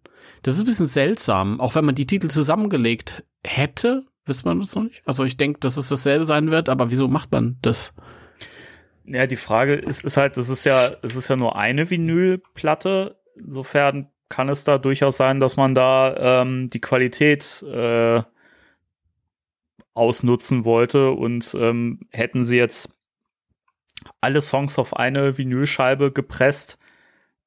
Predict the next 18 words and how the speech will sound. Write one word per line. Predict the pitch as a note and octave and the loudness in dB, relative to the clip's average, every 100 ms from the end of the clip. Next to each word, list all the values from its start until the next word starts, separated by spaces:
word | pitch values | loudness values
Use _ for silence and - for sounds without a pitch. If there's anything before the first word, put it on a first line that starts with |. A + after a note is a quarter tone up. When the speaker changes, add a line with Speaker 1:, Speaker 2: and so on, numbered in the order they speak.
| _ | _
Speaker 2:
ähm, | A#2+ B2 B2+ B2 B2+ - | 2 2 2 -2 -4 -2
dann | A#2+ B2 | 0 2
wäre | B2 B2 | 2 0
die | A#2+ | -2
Qualität | - A#2+ A#2+ - C#3 C3+ - - - | -2 2 2 4 2 0 -6 -12 -12
schlechter | - A#2+ G#2+ A2+ | -2 -2 0 0
geworden. | G#2 G#2 G#2+ G#2+ A#2+ B2 | 2 0 2 2 2 0
Insofern | A#2 A2 - A#2 | -2 -2 -2 -2
kann | A#2 | 0
ich | A#2 | -2
mir | A#2+ | -2
vorstellen, | - B2 - A#2 | -2 -2 -2 -2
dass | A2+ | 0
das | A#2+ - - | -2 -4 -2
damit | G#2+ A#2+ D#3 E3 | 0 2 0 0
zu | - | -2
tun | D#3+ - E3 E3 | -4 -2 2 4
hat. | D#3+ E3 | 2 0